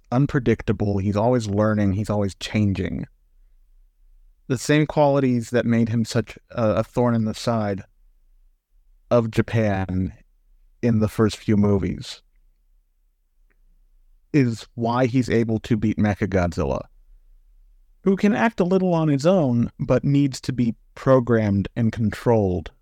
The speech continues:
That unpredictability, Mechagodzilla cannot turn himself into a magnetic pole.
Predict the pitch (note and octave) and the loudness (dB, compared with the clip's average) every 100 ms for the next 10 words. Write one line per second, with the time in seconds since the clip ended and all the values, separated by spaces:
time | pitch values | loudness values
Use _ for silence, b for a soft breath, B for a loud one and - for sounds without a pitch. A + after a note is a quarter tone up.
0 | _ _ _ - A#2 D3+ C#3+ - C#3+ B2+ | _ _ _ 0 0 2 0 0 0 0
1 | C3+ B2 B2+ A#2+ G#2 - _ - C#3+ D3+ | 0 0 2 2 -2 -6 _ -6 -2 0
2 | E3+ D#3+ C#3 C#3+ C3 B2+ A#2 _ _ _ | 0 0 0 0 -2 -2 -6 _ _ _
3 | - D3+ C#3+ C#3 - - C3 A#2 A2+ B2 | -6 0 2 2 -2 -2 -2 -2 -2 0
4 | G#2+ A#2 A2 - A#2+ A#2 G2+ G2 F#2+ - | 0 0 -2 -2 0 0 2 2 0 -2
5 | - - - | -4 -4 -4